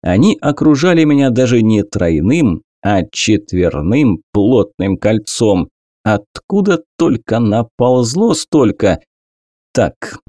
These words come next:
если сейчас восстановлю здоровье до ста процентов, все равно не прорвусь. Пробежать босиком по головам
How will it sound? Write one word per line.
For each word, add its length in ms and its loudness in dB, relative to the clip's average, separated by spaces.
если 520 0
сейчас 560 -2
восстановлю 800 0
здоровье 560 2
до 180 0
ста 300 -4
процентов, 880 -2
все 460 -2
равно 500 -2
не 140 0
прорвусь. 640 -2
Пробежать 560 0
босиком 680 0
по 140 2
головам 680 2